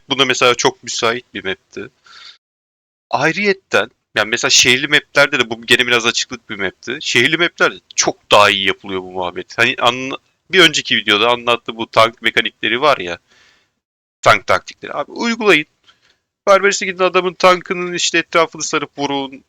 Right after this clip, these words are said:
Ne bileyim. Zaten bir tane tank gönderir. Çok hızlı tank gönderemezler. Ya da iki tane gönderirler.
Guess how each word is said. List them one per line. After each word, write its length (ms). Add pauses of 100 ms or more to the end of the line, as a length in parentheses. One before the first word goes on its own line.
Ne 160
bileyim. 240 (1500)
Zaten 280
bir 60
tane 480
tank 240
gönderir. 280
Çok 280
hızlı 260
tank 300
gönderemezler. 520
Ya 120
da 40
iki 100
tane 180
gönderirler. 640